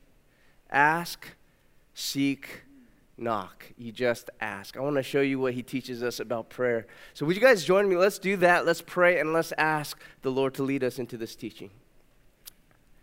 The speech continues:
Father God, we thank you so much that you give us these gifts and these blessings, and sometimes we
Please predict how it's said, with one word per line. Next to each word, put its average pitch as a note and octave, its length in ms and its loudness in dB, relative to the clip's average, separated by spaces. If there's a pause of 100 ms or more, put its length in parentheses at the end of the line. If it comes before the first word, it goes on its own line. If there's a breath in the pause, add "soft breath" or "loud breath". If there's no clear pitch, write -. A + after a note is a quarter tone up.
(1900 soft breath)
Father E3 300 4
God, D3+ 280 6
we D3 380 2 (200)
thank D3+ 240 0
you E3 80 -4
so D3+ 380 0
much C3+ 440 -6
that A#2+ 280 -4 (840)
you B2+ 160 -8
give D3 200 -2
us D#3+ 120 -2
these B2+ 240 -8
gifts B2+ 380 -2
and A#2+ 100 -6
these A2 160 -12
blessings, A2+ 680 -4
and A2 120 -10
sometimes C3 540 -2
we A#2+ 340 -4